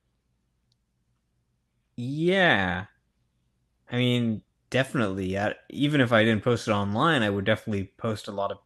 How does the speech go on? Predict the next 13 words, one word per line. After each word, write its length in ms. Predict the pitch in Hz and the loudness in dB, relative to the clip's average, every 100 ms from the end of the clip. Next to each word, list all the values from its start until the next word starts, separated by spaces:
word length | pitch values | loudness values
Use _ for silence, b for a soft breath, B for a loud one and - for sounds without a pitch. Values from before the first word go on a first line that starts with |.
| _ | _
pictures 440 | - 104 - 104 92 | -10 -10 -6 -6 -4
and 180 | 95 92 | -4 -2
video. 220 | 110 143 | -2 0
I 80 | 113 | 0
would 260 | 110 107 - | 0 0 0
take 200 | 147 160 | 2 4
a 40 | |
lot 180 | 110 101 | 6 4
of 60 | 98 | 4
pictures 360 | 104 - 98 | -2 -2 -4
and 100 | 95 95 | -4 -2
videos. 560 | 107 107 95 92 - - b b b b b b | 0 0 0 -4 -8 -18 b b b b b b
Um, 500 | - 107 104 104 107 | -6 -2 0 0 -4